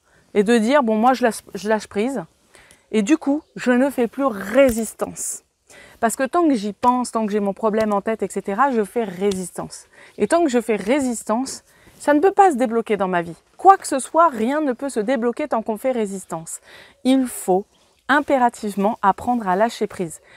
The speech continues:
Et si on ne sait pas le faire soi-même, si on n'a pas,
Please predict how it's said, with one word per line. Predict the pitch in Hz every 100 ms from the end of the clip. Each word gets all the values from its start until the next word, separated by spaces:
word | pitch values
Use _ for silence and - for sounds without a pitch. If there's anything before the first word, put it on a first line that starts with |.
| -
Et | 226
si | 247 466
on | 415
ne |
sait | - 214
pas | - - 381
le | 339
faire | - 208
soi-même, | - 180 160 170 240 - - - -
si | -
on | 294 302
n'a | 254
pas, | - 320 320